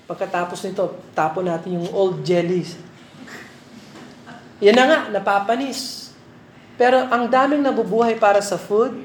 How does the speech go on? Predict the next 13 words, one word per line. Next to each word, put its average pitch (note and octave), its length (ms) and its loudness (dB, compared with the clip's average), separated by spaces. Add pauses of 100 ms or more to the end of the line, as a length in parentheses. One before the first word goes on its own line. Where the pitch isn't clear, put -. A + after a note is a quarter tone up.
(440)
para F#3+ 240 2
sa F#3 160 -2
clothes, F3+ 920 0 (320)
at A3 160 -2
para G#3 300 2
sa C#4 180 -2
wealth. B3+ 560 0 (1000)
Alam E4+ 320 4
mo F4+ 40 4
yung D4 320 4
wealth? A#3 280 4 (520)
May A#3+ 80 -2
pakpak. D4 640 -4